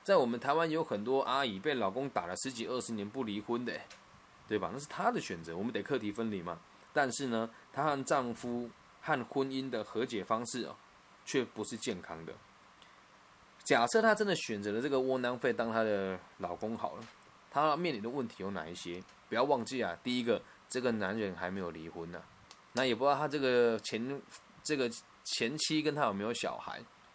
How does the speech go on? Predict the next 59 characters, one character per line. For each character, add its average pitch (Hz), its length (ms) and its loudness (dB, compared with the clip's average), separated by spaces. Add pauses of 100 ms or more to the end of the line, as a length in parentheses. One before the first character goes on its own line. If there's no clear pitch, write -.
(160)
再 139 140 4
来 120 120 4
第 127 200 4
二 117 80 6
个， 107 160 0 (260)
他 117 80 4
的 113 140 6
生 104 200 -4
意 101 140 -4
失 87 240 -8
败。 98 180 0 (720)
往 170 300 4
往 104 200 4
会 175 120 0
讲 107 160 0
到 135 80 2 (140)
生 147 160 -2
意 156 140 -2
失 123 240 2
败 117 160 0
四 131 200 0
个 101 140 -2
字 104 220 -4
哦， 104 200 -10
都 175 140 10
不 143 180 0
是 165 140 0
只 147 100 0
有 139 120 8
钱 101 260 -2
花 120 220 6
完 87 200 2
了， 80 140 -12
还 98 100 0
会 120 140 2
背 117 180 -2
了 110 120 2
一 98 260 -10
屁 127 240 -4
股 - 140 -10 (100)
的 73 100 -12
债。 - 220 -4 (400)
再 143 180 4
来 120 60 2
第 156 220 -2
三 135 200 0
个， 123 160 2 (280)
这 151 100 2
个 139 80 2
男 113 220 -2
人 101 200 0 (260)
软 104 200 0 (140)
弱。 113 240 0 (480)
在 208 240 8
前 - 280 2
面 214 220 2
这 196 140 4
两 104 180 -4
个 104 460 -4